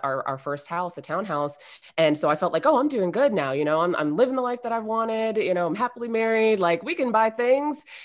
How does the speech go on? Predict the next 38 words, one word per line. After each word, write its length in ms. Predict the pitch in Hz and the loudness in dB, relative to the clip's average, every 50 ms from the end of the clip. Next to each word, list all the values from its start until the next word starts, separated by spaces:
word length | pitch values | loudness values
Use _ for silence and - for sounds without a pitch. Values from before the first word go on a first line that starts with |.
| - - - | -14 -6 -2
And 240 | 202 196 196 190 185 | 0 0 2 2 0
that's 220 | 185 208 202 - | -2 -4 -4 -4
really 160 | 226 233 247 233 | -4 -2 -2 -2
what 100 | - - | -2 -2
we 60 | 226 | -2
were. 140 | 240 262 220 | -2 0 0
We 140 | 170 170 170 | 2 2 0
would 100 | 165 160 | 0 0
order 260 | - 180 190 190 180 180 | -2 -2 -2 -2 -4 -6
food 280 | - - - 196 208 | -6 -6 -6 -4 0
out 400 | 208 202 202 208 208 208 208 - | 2 2 4 4 4 2 0 -4
practically 400 | - - 202 196 - - 202 202 | -6 -6 -6 -6 -4 -4 -2 -2
every 160 | 202 196 196 196 | -2 -2 -2 -2
night. 440 | 196 190 185 190 196 196 190 185 190 - - - - - | -2 0 0 0 0 0 0 -2 -4 -10 -20 -16 -6 0
You 80 | 170 180 | 2 2
know, 80 | 180 - | 4 4
I 100 | 170 175 | 2 2
did 120 | 202 185 | 2 2
a, 60 | 170 | 2
uh, 260 | 170 - - 170 165 | 2 2 2 2 2
we 160 | 156 147 175 170 | 2 0 -2 -2
did 140 | 170 185 | -2 -2
a 40 | 175 | -2
finance 380 | 165 170 180 196 196 185 175 - | 0 0 0 0 0 -2 -2 -4
episode 400 | 180 156 - 170 - - 165 160 | -6 -8 -8 -6 -4 -4 -4 -2
about 220 | 151 160 - - | -2 -2 -2 -2
how 240 | - 165 160 156 156 | -4 -6 -4 -4 -2
the 180 | 160 156 151 147 | -2 -2 -2 2
little 220 | 151 175 180 180 | 2 2 2 2
expenses 720 | 175 175 - - 170 160 170 165 - 156 151 156 151 147 - | -2 -4 -6 -6 -4 -4 -4 -4 -2 -2 -2 -2 -2 -4 -4
add 180 | 147 151 151 156 | -4 -2 0 0
up. 260 | 175 208 202 - - - - - - - | 2 2 0 0 -4 -14 -20 -20 -12 -8
I 100 | 285 294 | -8 -8
spent 280 | 311 - - 330 320 - | -6 -6 -4 -4 -2 0
over 240 | - 294 277 294 302 | 0 0 0 -2 -6
two 180 | 294 - 294 277 | -4 -6 -4 -2
thousand 340 | 285 285 285 285 269 285 | 0 2 2 2 0 0
dollars 500 | 254 247 247 254 254 247 233 220 214 202 | 2 2 2 2 2 2 0 0 -2 -2